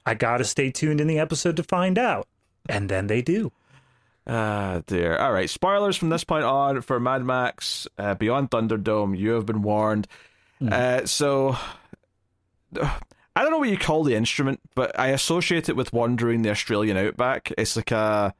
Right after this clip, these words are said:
Speaker 2: low
Speaker 1: Didgeridoo.
Speaker 2: Well, there you go. You knew it. <laughs> Fair
Speaker 1: Yeah,
Speaker 2: enough.
Speaker 1: didgeridoo.
Speaker 2: Yeah,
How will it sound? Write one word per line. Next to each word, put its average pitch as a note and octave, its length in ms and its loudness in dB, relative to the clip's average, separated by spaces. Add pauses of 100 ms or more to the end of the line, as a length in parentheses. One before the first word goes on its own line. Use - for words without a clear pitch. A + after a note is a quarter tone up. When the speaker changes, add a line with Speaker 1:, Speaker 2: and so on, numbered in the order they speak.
(340)
Speaker 2:
low C3+ 380 2
Speaker 1:
Didgeridoo. G2 500 0 (840)
Speaker 2:
Well, G#2+ 120 0
there G2+ 120 2
you F2 60 0
go. E2 240 -2 (100)
You G#2+ 140 -2
knew F2+ 180 0
it. - 80 -4 (120)
<laughs> C3+ 260 -2
Fair A2 220 -2
Speaker 1:
Yeah, - 60 -
Speaker 2:
enough. - 300 -4 (200)
Speaker 1:
didgeridoo. A#2 320 0
Speaker 2:
Yeah, F#2+ 160 0